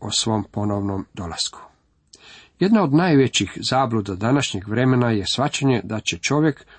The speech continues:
poboljšati sebe i svoj svijet, da će izgraditi Božje kraljevstvo bez Boga.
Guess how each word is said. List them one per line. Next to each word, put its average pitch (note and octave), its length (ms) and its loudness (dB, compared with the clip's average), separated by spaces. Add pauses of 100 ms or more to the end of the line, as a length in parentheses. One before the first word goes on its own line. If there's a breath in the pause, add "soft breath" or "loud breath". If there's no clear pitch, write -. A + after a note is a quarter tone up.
poboljšati A2 680 -2
sebe D#3 380 0
i G#2+ 100 -8
svoj A2 260 -4
svijet, C#3+ 460 0 (480 loud breath)
da C3 100 0
će C3 200 2
izgraditi C3+ 600 2
Božje A2 340 0
kraljevstvo C3 640 0
bez G2 200 -6
Boga. A#2+ 300 -2